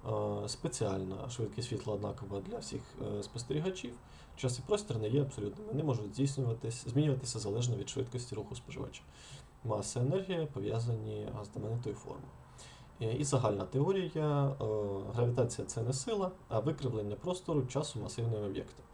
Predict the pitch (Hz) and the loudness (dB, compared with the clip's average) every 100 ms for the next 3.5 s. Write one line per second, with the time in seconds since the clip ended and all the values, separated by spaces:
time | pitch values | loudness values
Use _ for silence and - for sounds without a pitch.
0 | - - - - 110 113 113 - 120 196 | -18 -18 -18 0 4 4 4 0 4 6
1 | 175 165 - 151 139 - 117 123 123 - | 6 4 2 0 0 0 2 2 0 -4
2 | 110 113 185 185 - 98 117 120 - 127 | -4 0 0 0 -2 0 2 0 0 2
3 | 127 117 110 - - | 4 2 0 -8 -10